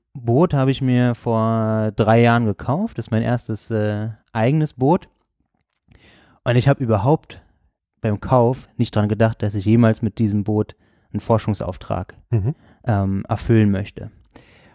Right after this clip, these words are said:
Speaker 1: Und dann habe ich im Zuge meiner Promotion das große Glück gehabt, dass mein Mentor mich eingeladen hat, mit ihm zusammen ein Buch zu schreiben.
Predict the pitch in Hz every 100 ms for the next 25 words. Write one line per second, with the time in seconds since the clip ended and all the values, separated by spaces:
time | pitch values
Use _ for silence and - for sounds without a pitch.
0 | _ _ 123 110 107 110 - - _ _
1 | _ _ - 110 139 151 156 - _ _
2 | _ _ _ _ _ - 120 123 139 -
3 | 110 - 127 143 135 127 120 - 113 110
4 | - 135 143 110 117 120 107 104 139 151
5 | 151 - 117 113 104 104 175 196 170 127
6 | 117 120 160 151 131 139 127 - 123 -
7 | 123 123 - 110 110 110 113 117 _ _
8 | - 107 107 - 107 - - 90